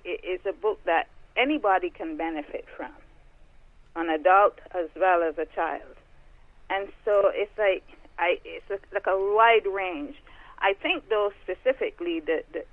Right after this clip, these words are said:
child age would be more between, uh,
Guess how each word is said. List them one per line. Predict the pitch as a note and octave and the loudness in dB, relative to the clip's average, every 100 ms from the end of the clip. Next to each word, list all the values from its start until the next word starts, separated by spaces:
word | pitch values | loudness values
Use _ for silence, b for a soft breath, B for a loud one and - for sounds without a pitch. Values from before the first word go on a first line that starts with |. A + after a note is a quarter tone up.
| - | -10
child | - G3+ F#3+ - | -2 2 2 0
age | F#3 G3+ G3 | 0 0 -2
would | C3+ D#3 | -8 -12
be | D#3+ | -10
more | D#3 E3 E3 D#3+ D#3 b b b - | -10 -6 -6 -6 -10 b b b -16
between, | D3+ D3+ G#3 F#3+ F#3 F3+ D#3+ | -12 -10 -6 -4 -2 -4 -6
uh, | D#3 D3+ D#3+ D#3 C3 | 0 4 6 4 0